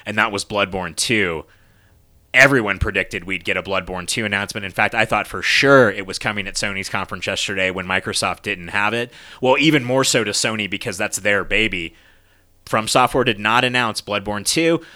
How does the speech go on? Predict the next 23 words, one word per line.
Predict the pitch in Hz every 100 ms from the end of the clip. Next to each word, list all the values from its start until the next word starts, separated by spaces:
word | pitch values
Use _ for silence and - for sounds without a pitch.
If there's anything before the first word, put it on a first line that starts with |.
| -
but | - 98 165 196 - _ _ _
From | 151 139
Software, | - 147 160 147
obviously, | 123 139 131 - 117 104 110
and | 127 110 101 _ _
here's | - 147 123
my | 110
theory, | 85 127 110 92 82 - _ _
Microsoft | 107 131 147 120 117 98 104
went | 107
to | 107
all | 98 95
these | 87
studios | - 120 107 92 82 82 95
and | 90
said, | 117 92
"How | - 160
much | 175 160 156 -
to | -
world | 120 117 107
premiere | - 104 101 101 101
your | 95 92
trailer?" | - 82 76